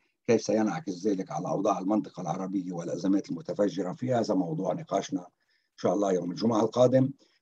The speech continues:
وبعده بعشرة ديسمبر، يوم الجمعة عشرة كانون الأول، حيكون معنا الدكتور هيثم مناع للحديث في مناسبة اليوم العالمي لحقوق الإنسان عن القضية الفلسطينية وواقعها، وأيضا عن أهمية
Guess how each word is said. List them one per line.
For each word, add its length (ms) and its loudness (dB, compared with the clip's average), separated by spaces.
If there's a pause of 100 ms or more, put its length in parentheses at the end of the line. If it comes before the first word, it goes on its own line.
وبعده 460 6
بعشرة 460 2
ديسمبر، 760 4 (120)
يوم 240 -6
الجمعة 340 -4
عشرة 200 -2
كانون 300 -4
الأول، 300 2
حيكون 320 -4
معنا 220 -2
الدكتور 360 -6
هيثم 220 -4
مناع 420 0 (480)
للحديث 720 0
في 420 6
مناسبة 680 4
اليوم 320 4
العالمي 500 0
لحقوق 460 -4
الإنسان 640 0 (480)
عن 500 2 (120)
القضية 680 0
الفلسطينية 800 2
وواقعها، 720 0
وأيضا 1120 0
عن 180 -2
أهمية 520 2